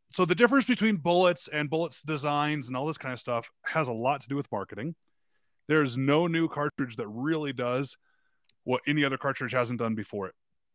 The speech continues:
realistically. So you could, if you took a chart and graphed out all the trajectory of bullets for rifle cartridges, or char-,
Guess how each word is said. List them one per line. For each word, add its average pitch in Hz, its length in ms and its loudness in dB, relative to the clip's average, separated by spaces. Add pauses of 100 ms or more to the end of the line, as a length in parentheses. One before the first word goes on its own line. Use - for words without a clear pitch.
(800)
realistically. 104 640 -4 (160)
So - 140 -2
you 139 120 4
could, 170 120 2 (140)
if 139 180 -6
you 160 80 0
took 175 220 2
a 147 40 0
chart 139 360 2 (440)
and 127 200 -2
graphed 131 400 0
out 127 220 2
all 131 180 2
the 123 100 -2
trajectory 117 540 -2
of 95 140 -4
bullets 92 340 -6
for 110 120 -6
rifle 104 280 -6
cartridges, 92 440 -12
or 113 160 -8
char-, - 200 -4